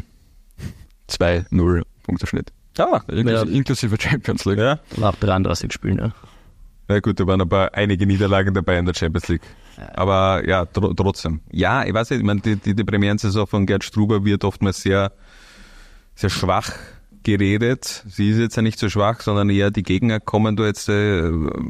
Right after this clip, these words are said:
Speaker 2: spielen auf, entwickeln sich besser. Sturm Graz hat einfach einen, einen Step in dieser Saison gemacht.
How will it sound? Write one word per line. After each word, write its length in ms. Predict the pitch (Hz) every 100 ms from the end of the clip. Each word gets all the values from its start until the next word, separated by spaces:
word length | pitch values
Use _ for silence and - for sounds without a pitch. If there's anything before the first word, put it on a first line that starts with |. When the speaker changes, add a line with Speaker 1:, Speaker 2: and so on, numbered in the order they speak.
| -
Speaker 2:
spielen 420 | 107 - 110 110 113
auf, 300 | 90 98 - 87 -
entwickeln 380 | 101 117 120
sich 220 | 101 104 -
besser. 480 | 107 - 117 110
Sturm 240 | 123 - 98
Graz 420 | 95 95 113 -
hat 160 | 110 107
einfach 280 | 101 107
einen, 180 | 107 101
einen 100 | 90
Step 280 | - 104 -
in 100 | 101
dieser 220 | 104 104
Saison 340 | 104 95 101 107
gemacht. 380 | 101 101 107